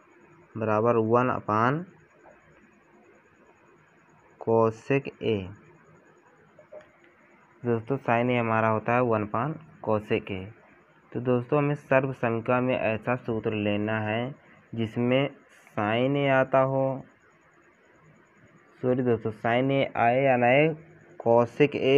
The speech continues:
आए और हमारा cot भी आए, क्योंकि हमें cot के पदों में व्यक्त करना है। तो देखिए दोस्तों, मैं आपको दिखाता हूँ।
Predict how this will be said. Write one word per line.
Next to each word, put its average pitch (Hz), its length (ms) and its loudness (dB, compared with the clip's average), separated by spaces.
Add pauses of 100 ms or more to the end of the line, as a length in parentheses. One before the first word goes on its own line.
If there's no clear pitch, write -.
आए 147 280 6 (160)
और 123 240 6
हमारा 117 380 2 (340)
cot 120 280 8
भी 98 200 -4
आए, 92 240 -8 (680)
क्योंकि 113 260 0
हमें 135 180 2 (100)
cot 113 360 2
के 127 140 -2
पदों 110 300 -4
में 120 180 -4
व्यक्त 98 240 -8
करना 92 300 -10
है। 92 260 -14 (920)
तो 113 100 -4
देखिए 110 460 -2
दोस्तों, 131 420 0 (840)
मैं 107 120 -4
आपको 107 240 -2
दिखाता 104 460 -2
हूँ। 139 300 -4